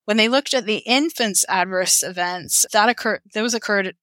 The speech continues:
in sixty-two to seventy-five percent of the treatment group and seventy-four percent in the placebo group. There were three infant deaths, one in the treatment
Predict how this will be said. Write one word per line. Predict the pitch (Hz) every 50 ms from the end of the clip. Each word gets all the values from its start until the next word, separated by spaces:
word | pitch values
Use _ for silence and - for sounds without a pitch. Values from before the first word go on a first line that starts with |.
| _
in | - 185 185 175
sixty-two | - - 180 - - - 262 247 - - 233 233
to | 214 202
seventy-five | - - - 202 190 196 196 185 - - 180 180 170 -
percent | - 180 - - 190 180 180 117
of | 170 180
the | 185 -
treatment | - - 269 269 - 247 233 233
group | 214 208 202 196 196 185 _ - - - - - -
and | 190 180 180
seventy-four | - - - 240 220 220 233 226 226 208 - - 202 190 185 175
percent | - 175 - - 180 160 160 -
in | 185 190 185
the | 175
placebo | 170 - 175 - - - 180 180 175 175 147 147 - _ _ -
group. | - - - _ _ _ _ _ - - - - - _
There | - 196 196
were | 196 190
three | - - 233 214 233 233
infant | - - 220 208 190 - - 190 180 160 -
deaths, | 220 226 226 226 220 - - - -
one | 202 185 190 190
in | 185 185
the | 185
treatment | 175 - - 220 240 226 - 214 214 214 208